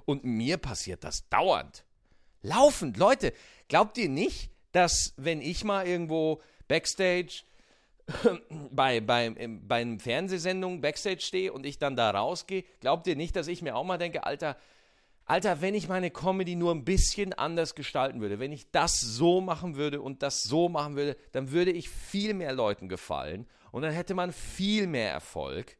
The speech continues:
ja? Und sobald man diese Gedanken hat, und die habt ihr auch, da braucht ihr, braucht ihr gar nichts erzählen, die hat jeder von uns, wenn man denkt, „Ah, wenn ich das noch so ein bisschen“, oder diese Angst, „Ah, wenn ich das so machen würde, dann wäre da mehr Erfolg“,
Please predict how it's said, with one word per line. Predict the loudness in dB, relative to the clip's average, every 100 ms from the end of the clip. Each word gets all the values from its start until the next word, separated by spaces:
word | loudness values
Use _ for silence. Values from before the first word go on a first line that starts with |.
| -8
ja? | -2 0 -2 _ _ _ _ _ -20 _ -4
Und | -4 -2
sobald | 0 4 8 6 6
man | 0 2
diese | 0 2
Gedanken | 0 2 2 2 -8
hat, | -10 -12 -20 _ _ _ _ -10
und | -8 -2
die | -2
habt | 2 2 2
ihr | 2 6 10
auch, | 10 8 -2
da | -12
braucht | -2 -2 0
ihr, | -2 0
braucht | 0 0
ihr | 0
gar | 0
nichts | 0 0
erzählen, | -2 0 -2 -2 -4
die | -2
hat | -2 -2
jeder | 2 4 4
von | 0 -6
uns, | -6 -6
wenn | -4
man | -4
denkt, | -4
„Ah, | -6 -6
wenn | -8 -10
ich |
das | -10 -8
noch | -8 -8
so | -6 -6
ein | -4
bisschen“, | -6 -6 -6 -8 -14 _ _ _
oder | -6 -4
diese | -2 -2 0
Angst, | 2 0 -2 -4 -6
„Ah, | -8 -8
wenn | -8
ich |
das | -8 -8
so | -4 -4
machen | -2 -6 -6 -10
würde, | -6 -4 -2 -4 -6 _ _ _ _ _ _ -10
dann | -8 -6 -2
wäre | 0 0
da | 0 0
mehr | 0
Erfolg“, | 0 2 0